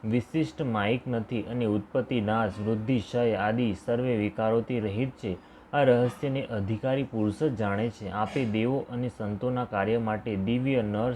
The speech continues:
શરીર ધારણ કર્યું છે અને પ્રાકૃત, પ્રકૃતિના તત્વોથી નિર્મિત દેહવાળા સાધારણ રાજાઓની જેમ બોલો છો અને કરો છો.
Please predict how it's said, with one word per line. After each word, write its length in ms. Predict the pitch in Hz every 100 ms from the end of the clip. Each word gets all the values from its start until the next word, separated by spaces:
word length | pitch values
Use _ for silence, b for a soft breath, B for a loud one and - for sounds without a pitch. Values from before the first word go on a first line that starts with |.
| -
શરીર 260 | 110 110
ધારણ 340 | 98 95 98 117
કર્યું 300 | - 104 95
છે 140 | 107
અને 140 | 107 101
પ્રાકૃત, 500 | - 98 95 127 92 - B B B -
પ્રકૃતિના 1000 | 123 131 156 131 - - 135 135 123 92 - -
તત્વોથી 640 | 117 - 139 139 147 123
નિર્મિત 440 | 110 110 123 120
દેહવાળા 640 | 95 123 131 117 113 104 87
સાધારણ 520 | 120 104 98 117 131 123
રાજાઓની 580 | 107 104 113 117 117
જેમ 300 | 101 113 113
બોલો 280 | 98 98 113
છો 180 | 117 120
અને 260 | 92 113 117
કરો 340 | 104 98 123
છો. 260 | 123 101